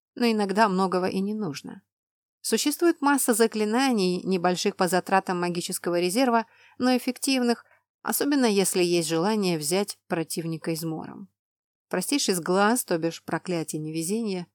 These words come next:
может сильно испортить жизнь, а иногда и привести к летальному исходу, если удача отворачивается в момент смертельной опасности.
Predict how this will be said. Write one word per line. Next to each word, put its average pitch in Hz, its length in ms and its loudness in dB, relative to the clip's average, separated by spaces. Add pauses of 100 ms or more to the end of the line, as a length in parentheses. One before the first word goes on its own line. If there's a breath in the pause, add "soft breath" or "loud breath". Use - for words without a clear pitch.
(320)
может 247 320 2
сильно 226 320 2
испортить 190 460 0
жизнь, 214 380 -2 (440)
а 226 120 4
иногда 254 360 4
и 302 60 2
привести 185 420 2
к - 80 -6
летальному 196 520 0
исходу, 208 640 -2
если 170 420 0
удача 180 420 0
отворачивается 180 840 -2
в 214 40 -4
момент 175 400 -2
смертельной 165 540 -6
опасности. - 680 -12